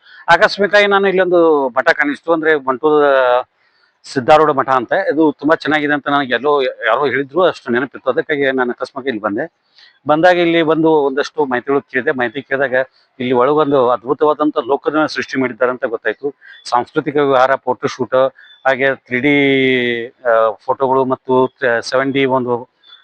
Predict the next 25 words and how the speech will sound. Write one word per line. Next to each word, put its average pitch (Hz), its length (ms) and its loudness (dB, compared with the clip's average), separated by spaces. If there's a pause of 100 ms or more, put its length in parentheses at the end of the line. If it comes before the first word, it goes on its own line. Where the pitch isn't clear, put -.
(120)
ಆ, 120 320 -2
ಸಿನಿಮಾಗಳು 123 480 -2
ಮತ್ತು 123 300 -2
ಸಿದ್ಧಾರೂಢರ 127 500 -2
ಮಹಾತ್ಮೆ 117 420 -4
ಒಂದು 120 360 -4
ಕೆಲವೊಂದು 117 220 -8
ಚರಿತ್ರೆಗಳು, 113 540 -8 (360)
ಈ 170 100 0
ರೀತಿ 147 400 -2 (240)
ಮತ್ತು, 151 560 0
ಆ, 104 720 0
ಜಂಗಲ್ 143 280 -2
ಸಫಾರಿ, 127 460 -2 (300)
ಈ 190 80 0
ತರದ 190 340 0
ನಾನಾ 180 420 4
ವಿಷಯಗಳನ್ನ 170 440 0
ಒಳಗೊಂಡಂತ 156 440 0
ಒಂದು 139 500 -2
ಅದ್ಭುತ 135 280 -6
ಲೋಕವನ್ನೇ 156 440 0
ಇಲ್ಲಿ 139 160 -2
ಸೃಷ್ಟಿ - 300 -8
ಮಾಡಿದ್ದಾರೆ. 98 480 -6